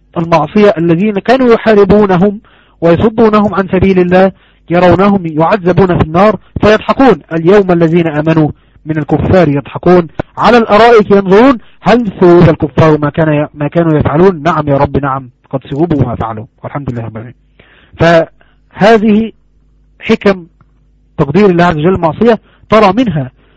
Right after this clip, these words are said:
أن فعل الله كله خير، سواء خير للعاصي، خير للدعاء، خير لأهل الجنة،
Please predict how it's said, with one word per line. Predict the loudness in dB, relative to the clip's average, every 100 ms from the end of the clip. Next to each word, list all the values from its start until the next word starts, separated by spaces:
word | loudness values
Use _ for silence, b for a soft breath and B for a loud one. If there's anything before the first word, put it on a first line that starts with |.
| _ -12
أن | -6 -2
فعل | 0 2 2
الله | 2 2
كله | 2 2 4 4
خير، | 2 -4 -12 -14 -18 _ _ _ _
سواء | 0 4 4 0 -6 _ -6
خير | 0 0 -2 -4
للعاصي، | -4 0 0 0 -8 _ _ _ 0
خير | 2 2 2
للدعاء، | -2 0 2 2 0 _ _
خير | -2 0 2 2 0
لأهل | -4 -4
الجنة، | -4 -2 -2 -2